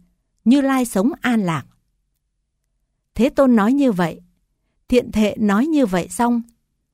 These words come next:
bậc đạo sư lại nói thêm, sắc, thanh, hương, vị, xúc và toàn thể các pháp, khả lạc, hỷ, khả ý. Như vậy chúng được gọi, chư thiên và người đời,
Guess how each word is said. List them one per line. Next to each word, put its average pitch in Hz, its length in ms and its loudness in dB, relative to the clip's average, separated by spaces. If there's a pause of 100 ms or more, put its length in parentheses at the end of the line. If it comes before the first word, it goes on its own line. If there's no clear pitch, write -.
(180)
bậc 208 260 -2
đạo 190 220 -2
sư 277 280 -2
lại 190 280 -4
nói 185 280 -2
thêm, 233 400 -2 (720)
sắc, - 380 -4 (280)
thanh, 262 400 0 (160)
hương, 269 440 0 (180)
vị, 190 340 -2 (120)
xúc - 320 -4 (640)
và 208 260 -2
toàn 190 320 -2
thể 175 300 0 (120)
các 320 180 -4
pháp, 302 300 -6 (600)
khả 175 320 -4
lạc, 175 300 -4 (220)
hỷ, 175 360 -2 (120)
khả 180 220 -4
ý. 202 380 -4 (720)
Như 285 160 2
vậy 202 300 -2 (100)
chúng 254 280 0
được 190 200 -2
gọi, 170 340 -4 (500)
chư 285 180 0
thiên 269 360 2 (120)
và 180 180 -2
người 180 220 2
đời, 165 340 -2